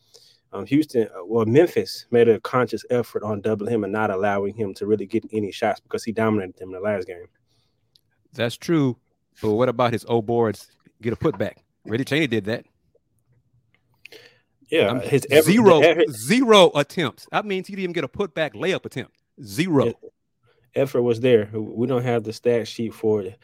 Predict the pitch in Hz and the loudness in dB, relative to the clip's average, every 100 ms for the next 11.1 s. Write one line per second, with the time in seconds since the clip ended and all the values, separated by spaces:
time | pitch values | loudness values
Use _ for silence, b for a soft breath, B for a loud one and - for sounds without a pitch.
0 | B B B - - - - 117 113 113 | B B B -4 -2 -2 -2 -2 -2 -4
1 | 107 - 139 117 120 110 113 113 110 104 | -8 0 0 2 0 2 2 0 -2 -6
2 | 107 127 120 - 101 104 - 110 - 107 | -6 0 0 0 -8 -8 -4 -4 -4 -6
3 | - 120 101 95 104 - 127 - 120 113 | 2 2 2 -4 -6 -2 -2 -2 -6 -4
4 | 104 117 113 113 110 B B - 113 113 | -2 2 4 2 -4 B B -4 -2 0
5 | 104 117 120 117 101 - 131 120 117 120 | 0 2 4 2 -2 -4 -2 -2 -4 -4
6 | 117 - 120 110 110 120 107 131 123 104 | -2 6 6 6 2 -4 0 2 2 0
7 | 110 107 107 101 113 107 104 98 107 110 | -4 -6 -8 -8 -6 -4 -6 -8 -6 -2
8 | 117 110 104 127 120 - 101 120 110 101 | -2 -2 -4 -2 -2 -4 -2 0 0 -2
9 | 90 98 92 b b b 113 117 120 120 | -6 -8 -10 b b b -8 -2 0 0
10 | - 131 127 117 113 135 123 135 127 123 | -2 -2 -2 0 4 4 4 0 0 -2